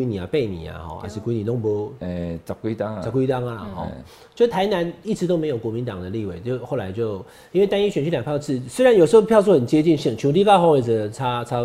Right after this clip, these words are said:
Speaker 1: 诶，无到五万票嘛，
Speaker 3: 嘿。
Speaker 1: 对，但是就是没有啊，没有就没有哈。
Speaker 2: 嗯。
Speaker 1: 所以就算实力有到四成五、四成八，你没有过五成就不行，所以都是民进党。那这一次的话，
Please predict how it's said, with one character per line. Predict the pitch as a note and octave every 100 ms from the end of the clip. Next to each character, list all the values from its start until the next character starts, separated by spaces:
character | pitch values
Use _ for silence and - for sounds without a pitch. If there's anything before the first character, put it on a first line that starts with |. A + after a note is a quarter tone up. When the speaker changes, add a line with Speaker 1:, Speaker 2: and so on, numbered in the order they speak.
| A#2+ A#2 - _ -
Speaker 1:
诶， | A#2+ D3 C3
无 | A#2+
到 | D3
五 | A#2
万 | F#2 E2+
票 | F2+
嘛， | D#2
Speaker 3:
嘿。 | F2 C#2+ C#2+ - -
Speaker 1:
对， | G2 E2+
但 | E3
是 | D#3+
就 | D3+
是 | D3+
没 | A#2+
有 | A2+
啊， | D#2+
没 | G#2+
有 | B2+
就 | B2
没 | G2
有 | F2+ D#2
哈。 | F2 -
Speaker 2:
嗯。 | G3+ G3+
Speaker 1:
所 | - A#3
以 |
就 | A#3
算 | C4+ C4 F#3 -
实 | - - F#3+
力 | C#4
有 | F#3
到 | E3+ G#3
四 | - B3
成 | - D#3+ F3
五、 | A2+ G2 -
四 | -
成 | G3 D#3+
八， | E3 E3
你 | F3
没 | D3
有 | G#3
过 | F#3+ F#3+
五 | A#2+ G#2+
成 | A#2
就 | B2
不 | C3+
行， | B2 F2 - -
所 | C4
以 |
都 | B3+ C4
是 | C4
民 | G#3 D#3
进 | F#3
党。 | D#3 E2+ - _ _ _
那 | - C4 F#3
这 | -
一 | D4
次 | G#3+ C4
的 | F#3
话， | A3 F3 -